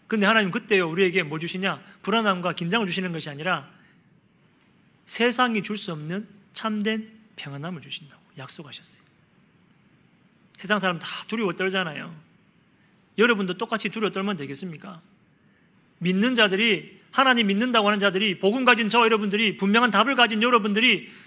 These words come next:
분명한 길을 아는 여러분들까지도 흔들리면 되겠습니까? 거기에 사람들은요, 누군가가 자기에게 복음을 얘기해 주길 원해요. 누군가 자기에게 평안의 답을 주길 원해요. 별만 아니라도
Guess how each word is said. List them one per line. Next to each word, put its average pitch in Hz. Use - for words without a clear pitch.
분명한 247
길을 262
아는 240
여러분들까지도 254
흔들리면 262
되겠습니까? 170
거기에 233
사람들은요, 226
누군가가 269
자기에게 214
복음을 277
얘기해 202
주길 196
원해요. 143
누군가 277
자기에게 247
평안의 277
답을 208
주길 190
원해요. 147
별만 277
아니라도 247